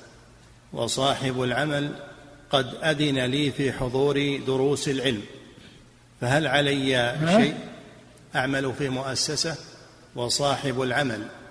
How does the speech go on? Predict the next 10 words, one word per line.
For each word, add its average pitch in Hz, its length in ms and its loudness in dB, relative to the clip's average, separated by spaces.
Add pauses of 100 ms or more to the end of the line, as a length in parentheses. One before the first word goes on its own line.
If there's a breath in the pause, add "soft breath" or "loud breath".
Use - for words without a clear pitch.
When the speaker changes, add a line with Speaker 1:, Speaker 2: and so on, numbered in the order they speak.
(340)
Speaker 1:
قد 127 220 -2
أذن 139 420 0
لي 135 380 0 (140)
في 139 160 0
حضور 135 540 0
دروس 127 460 0
العلم، 123 340 -2 (840)
فهل 139 260 2
علي 131 720 0
شيء 139 420 -2